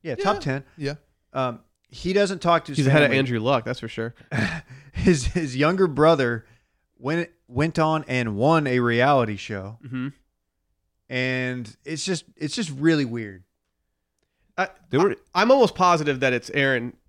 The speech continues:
Speaker 3: not talking to his family because when they, when he went back for hometowns, like, his family seemed pretty chill.
Speaker 2: Yeah, they seemed cool. Wasn't it, it, I think it was an Olivia Munn thing, right? I need to go back and look into that situation.
Speaker 3: I don't know.
Speaker 1: Is he still dating Danica?
Speaker 3: No.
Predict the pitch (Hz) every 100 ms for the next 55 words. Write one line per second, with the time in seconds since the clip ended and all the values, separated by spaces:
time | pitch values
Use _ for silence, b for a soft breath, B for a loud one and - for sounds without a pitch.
0 | _ 131 123 - 135 123 120 117 120 -
1 | 123 127 151 147 135 160 143 - _ _
2 | _ _ _ _ _ _ _ 127 147 147
3 | 156 156 139 147 190 147 131 147 156 135
4 | 120 175 185 123 110 110 107 107 110 -
5 | _ _ _ _ - 139 170 160 135 135
6 | 143 117 - 170 - - 147 226 160 175
7 | 220 - 131 - _ _ - 156 220 -
8 | 151 - - 139 190 175 139 123 127 117
9 | 104 110 110 85 78 87 104 113 - _
10 | _ _ _ _ - 185 151 127 113 110
11 | 110 110 104 107 104 - - - 90 143
12 | 139 104 101 101 95 _ _ _ 120 196
13 | - 247 220 160 110 104 113 139 147 139
14 | 113 104 - -